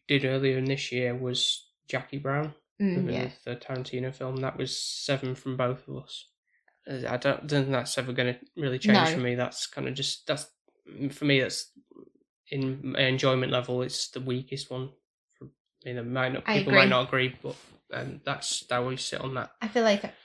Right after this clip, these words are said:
Speaker 2: if I'm scoring Jackie Brown at a seven and then I've done Reservoir Dogs at seven point five, I feel like that's
Speaker 1: Yeah.
Speaker 2: a bit, like, maybe that needs to be an eight. <laughs>
Speaker 1: <laughs>
Speaker 2: 'Cause
Speaker 1: Maybe.
Speaker 2: comparing it to
Speaker 1: Yeah.
Speaker 2: Jackie Brown is a bit
Speaker 1: By a,
Speaker 2: like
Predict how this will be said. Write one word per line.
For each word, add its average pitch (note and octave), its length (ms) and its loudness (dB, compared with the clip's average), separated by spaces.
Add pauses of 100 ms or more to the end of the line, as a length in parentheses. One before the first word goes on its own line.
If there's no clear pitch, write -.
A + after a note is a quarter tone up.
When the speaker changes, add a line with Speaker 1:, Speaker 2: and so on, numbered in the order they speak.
(840)
Speaker 2:
if F#3+ 80 -6
I'm G3+ 100 10
scoring G3+ 380 6
Jackie G3 240 0
Brown F3+ 240 4
at E3 120 0
a F3+ 60 0
seven F#3 340 2
and F3 80 -2
then F3 140 0
I've F3+ 80 -6
done F3+ 140 -2
Reservoir F3+ 420 0
Dogs F3+ 260 -8
at - 100 -12
seven F#3 280 -4
point F#3+ 300 -4
five, F3 340 0
I - 20 -12
feel - 200 -10
like D#2+ 140 0
that's C3 260 0
Speaker 1:
Yeah. - 20 -8
Speaker 2:
a G3+ 60 -8
bit, - 260 -2
like, - 200 -4
maybe F3+ 240 2
that F3+ 160 4
needs F#3 180 0
to - 60 -6
be F#3+ 120 4
an F3 160 0
eight. G#3 460 8
<laughs> - 60 -20
Speaker 1:
<laughs> - 100 -2
Speaker 2:
'Cause D#4 1500 8
Speaker 1:
Maybe. D3 140 6
Speaker 2:
comparing B3 420 10
it G#3+ 100 6
to A3 80 2
Speaker 1:
Yeah. G#3 160 10
Speaker 2:
Jackie A3 140 2
Brown G3 360 8
is F#3+ 100 0
a G3 60 0
bit F#3+ 180 8
Speaker 1:
By F3+ 180 8
a, F3+ 40 10
Speaker 2:
like C3 340 6